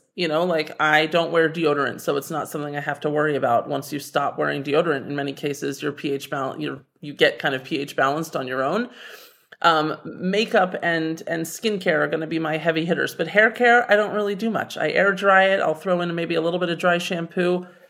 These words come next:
but it's not the area that I need to be super crazy about. So it's like you pick and choose, like, where your habits show up. But in terms of, like, looking at the ingredients and making sure that its integrity, uh, driven, fragrance is, like, the number one ingredient that I tell people to be aware of because it's a trade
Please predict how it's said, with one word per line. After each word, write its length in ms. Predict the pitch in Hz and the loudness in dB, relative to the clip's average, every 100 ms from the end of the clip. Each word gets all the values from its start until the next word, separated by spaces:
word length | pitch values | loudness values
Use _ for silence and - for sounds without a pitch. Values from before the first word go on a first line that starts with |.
| _ | _
but 100 | 196 | -2
it's 140 | 185 190 | -2 0
not 260 | 190 185 | 0 0
the 140 | 185 165 | 0 2
area 260 | 180 175 | 2 2
that 100 | 165 | 0
I 80 | 160 | -2
need 160 | 165 165 | -2 -4
to 60 | |
be 120 | 160 | -6
super 320 | 160 - 160 175 | -6 -6 -4 -2
crazy 360 | 226 214 180 | 2 2 2
about. 240 | 147 123 - | 2 2 2
So 140 | 180 | -2
it's 100 | 165 | 0
like 160 | 170 180 | -2 -2
you 100 | 185 | -8
pick 340 | 185 233 233 | -2 -2 -2
and 120 | 202 | -6
choose, 400 | 185 - 180 165 | -4 -2 -2 -2
like, 140 | 165 151 | -4 -2
where 240 | 160 156 | 0 2
your 140 | 160 147 | 2 0
habits 360 | 151 156 185 | 0 -2 -2
show 220 | - 214 | 2 4
up. 420 | 220 247 - - _ - - - | 6 4 0 -18 _ -20 -20 -4
But 120 | 202 185 | -2 0
in 120 | 185 | 0
terms 380 | 185 208 208 196 | 2 2 2 -2
of, 120 | 185 | 0
like, 320 | 175 - - _ _ _ - | 0 -2 -8 _ _ _ -8
looking 580 | 175 190 208 208 220 180 | -4 0 0 0 0 0
at 120 | 175 | -2
the 140 | 180 | -4
ingredients 600 | 170 165 226 240 160 156 | -4 0 0 0 -2 -4
and 140 | 165 165 | -4 -4
making 280 | 175 180 180 | -6 -6 -6
sure 200 | 190 180 | -4 -4
that 120 | 160 | -4
its 160 | 156 | -4
integrity, 800 | 160 151 196 226 190 160 147 - | -6 -6 -4 -2 -2 -4 -6 -8
uh, 280 | - 147 143 | -4 0 0
driven, 560 | 147 165 151 147 156 156 _ _ | 0 0 0 0 -6 -10 _ _
fragrance 720 | - - 208 220 277 285 277 | -12 -4 -4 -2 -2 -2 -4
is, 200 | - 190 | -6 -4
like, 260 | 180 165 - | -4 -6 -8
the 360 | 156 151 170 180 | -10 -2 2 2
number 520 | 175 165 170 180 185 | 0 0 0 0 0
one 240 | 175 165 | 0 -2
ingredient 600 | 160 147 160 160 135 127 | -2 -4 -2 -2 -4 -6
that 100 | 156 | -4
I 100 | 143 | -4
tell 260 | 143 - 165 | -4 -4 -2
people 380 | 160 156 151 143 | -2 -6 -4 -6
to 140 | - | -6
be 140 | 156 151 | -6 -4
aware 300 | 143 165 151 | 0 2 2
of 200 | 127 - | 0 -4
because 300 | 156 170 170 | -4 -4 -4
it's 120 | - | -8
a 60 | 160 | -8
trade 640 | - - 190 180 175 180 | -6 -2 0 0 -2 -6